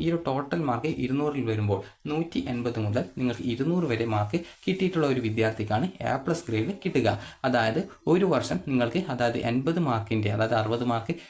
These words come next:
എഴുത്ത് പരീക്ഷയും ഇരുപത് മാർക്ക് സി ഇ ഉൾപ്പെടെ, അതായത് ഈ ഒരു എൺപത് മാർക്ക് നിങ്ങൾക്ക്, അതായത് എൺപത് മാർക്കിൻ്റെ സബ്ജക്റ്റ് ആണെങ്കിൽ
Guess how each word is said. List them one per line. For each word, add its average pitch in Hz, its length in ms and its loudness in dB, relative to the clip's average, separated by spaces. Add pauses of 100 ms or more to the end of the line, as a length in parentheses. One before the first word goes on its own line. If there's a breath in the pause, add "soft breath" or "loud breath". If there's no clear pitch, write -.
(180)
എഴുത്ത് 170 260 2
പരീക്ഷയും 120 420 0
ഇരുപത് 156 300 0
മാർക്ക് 143 260 -4
സി - 100 0 (140)
ഇ - 20 -2 (100)
ഉൾപ്പെടെ, 104 360 -2
അതായത് 110 240 -2 (380 loud breath)
ഈ 151 100 -2
ഒരു 151 80 -2 (100)
എൺപത് 143 360 4
മാർക്ക് 117 260 -2
നിങ്ങൾക്ക്, 113 280 -2
അതായത് 117 200 -2 (100)
എൺപത് 127 280 -2
മാർക്കിൻ്റെ 135 800 -4
സബ്ജക്റ്റ് 117 460 -2
ആണെങ്കിൽ 107 300 2